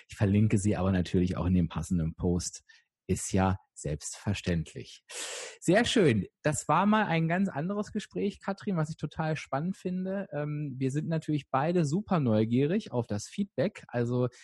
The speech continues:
ich frage dich wie immer als Hörer, wo hast du aufgehorcht? Wo hast du dich vielleicht wiedergefunden? Was ist das, was dir besonders gut gefallen hat?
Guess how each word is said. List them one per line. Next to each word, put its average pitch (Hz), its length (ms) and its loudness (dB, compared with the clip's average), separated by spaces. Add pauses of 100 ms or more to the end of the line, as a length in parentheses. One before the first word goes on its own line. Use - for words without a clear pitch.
(180)
ich - 120 -20
frage 143 300 0
dich 139 160 -6
wie - 100 0
immer 156 220 2
als 127 300 -4
Hörer, 151 420 2 (680)
wo 160 180 2
hast 165 200 0
du 170 80 4
aufgehorcht? 110 920 2 (140)
Wo 127 200 2
hast 131 260 0
du 135 60 -4
dich 127 160 -2
vielleicht 135 460 0
wiedergefunden? 113 1080 2
Was 127 200 0
ist 135 220 -6
das, 123 180 -2
was 131 140 0
dir 127 120 -2
besonders 120 460 0
gut 190 160 0
gefallen 160 420 4
hat? 147 200 2